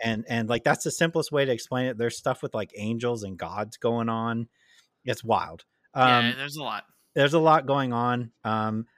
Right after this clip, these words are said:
Speaker 1: I will say, like, this is not a Food War situation, but this was a hundred percent written and drawn by horny men.
Speaker 2: Yep.
Speaker 1: A hundred percent. <laughs> 'Cause,
Speaker 2: Yep.
Speaker 1: uh, man, the, the amount of, like, I mean, they're all running around in schoolgirl skirts, right?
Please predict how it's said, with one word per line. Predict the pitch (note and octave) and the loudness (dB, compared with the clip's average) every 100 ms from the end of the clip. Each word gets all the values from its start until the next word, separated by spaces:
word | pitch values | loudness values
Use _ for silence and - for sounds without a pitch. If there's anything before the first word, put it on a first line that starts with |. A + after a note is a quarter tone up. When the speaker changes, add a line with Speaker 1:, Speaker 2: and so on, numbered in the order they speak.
| _ | _
Speaker 1:
I | B2+ | 4
will | C3 C3+ | 6 4
say, | B2 C3 B2 C3 A2+ | 2 2 2 2 0
like, | G#2+ G#2 | -4 -4
this | C#3+ - | -6 -2
is | |
not | D#3+ C#3 | 2 2
a | A#2 | 2
Food | - E3 | 0 0
War | F3 E3 | 2 0
situation, | - D#3+ D#3+ D#3+ D3+ C3 | -2 -6 -2 0 0 -4
but | A#2+ | -4
this | B2+ B2+ | -4 -4
was | B2+ | -6
a | A2 | -4
hundred | B2+ C3 | -4 -4
percent | B2 - B2+ G#2+ | -6 -6 -6 -4
written | A#2+ A#2 | -4 -2
and | A#2 G#2+ | -4 -4
drawn | G#2+ A2+ A2 | -2 -2 -2
by | G2+ F#2+ | -4 -4
horny | A#2+ A2+ A2 | -6 -4 -4
men. | G#2 F2+ F#2+ - _ _ _ _ _ _ | -6 -8 -12 -16 _ _ _ _ _ _
Speaker 2:
Yep. | C#3 B2+ | -8 -4
Speaker 1:
A | A#2+ | -4
hundred | - B2 A#2 C#3+ | 0 2 4 4
percent. | - - - - - F#3 C3+ A3 - - - - | 4 4 2 4 6 6 4 -4 -6 -12 -16 -16
<laughs> | - - - | -18 -16 2
'Cause, | D#3 B2 | 2 6
Speaker 2:
Yep. | C#3+ | 6
Speaker 1:
uh, | C3+ C3 | 8 6
man, | C3+ C#3 C3 A#2+ | 4 4 4 2
the, | A#2+ C3 B2 B2+ | -2 -2 -2 -2
the | A#2+ B2+ | 0 0
amount | A#2+ A#2+ C3 C#3 | 2 2 2 2
of, | A2 A2+ G2+ | 0 0 0
like, | A2+ G#2+ G2+ _ _ _ | 0 0 -2 _ _ _
I | C#3 | 0
mean, | D3 | 2
they're | C#3 D3+ | 4 6
all | D3+ | 6
running | C3+ C#3 C3 | 4 0 0
around | A#2 A#2+ A#2+ | 0 0 0
in | G#2 | -4
schoolgirl | - A2+ A2 G2+ F2+ | -6 -6 -4 -8 -10
skirts, | - F2 E2 - | -14 -14 -12 -14
right? | E2+ F#2 - | -10 -8 -10